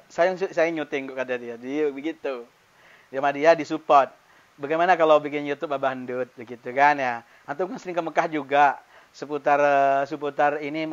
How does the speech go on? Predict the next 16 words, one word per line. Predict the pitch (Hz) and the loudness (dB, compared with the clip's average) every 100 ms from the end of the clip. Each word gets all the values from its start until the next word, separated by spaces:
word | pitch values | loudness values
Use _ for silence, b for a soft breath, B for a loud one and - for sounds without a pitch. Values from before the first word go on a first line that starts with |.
| 147 b b _ | -10 b b _
se-, | 160 143 143 | -2 0 -2
sekali-kali | 139 139 143 143 143 165 151 | -6 -6 -4 0 0 0 0
kamu | 147 165 | -2 -2
nanti, | 151 147 170 156 | -4 -6 -10 -6
eh, | 147 139 143 139 | 0 2 2 0
live | 156 151 | -2 -2
di | 139 131 | -6 -8
Mekah, | 123 - 131 135 139 139 139 b b b | -8 0 2 4 4 2 -2 b b b
bikin | 135 131 135 | -14 -12 -8
video | 135 | -8
di | 135 | -8
sana. | 131 131 143 | -6 -6 -6
Sekali-kali | - 139 143 143 156 | -4 -4 -4 -4 -4
waktu | 151 156 | -4 -6
pulang | 139 151 147 | -6 -6 -6
begini. | 127 131 127 | -10 -14 -16